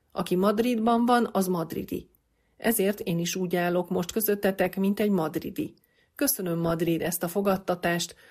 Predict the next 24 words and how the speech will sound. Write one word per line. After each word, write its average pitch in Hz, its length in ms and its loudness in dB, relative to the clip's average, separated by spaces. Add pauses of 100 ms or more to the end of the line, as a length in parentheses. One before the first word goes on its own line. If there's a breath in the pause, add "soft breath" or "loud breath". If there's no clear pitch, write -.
(140 soft breath)
amely 185 300 0
miatt 196 420 2
egy 180 380 -2
nagy 190 360 0
és 214 280 -4
csodálatos 170 640 -4
család 165 380 -2
részének 175 520 -2
érzem 175 360 0
magam.” 170 440 0 (680)
A - 100 -12
pápa 277 280 2
hangsúlyozta, 208 840 0
hogy 175 180 0
a 175 60 2
Szédia 220 680 -2
valóban 190 840 0
családként 170 680 -4
működik, 196 560 2 (320 soft breath)
ahol 233 260 2
senki 247 320 -2
sem 170 240 0
marad 165 340 2
egyedül. 170 680 0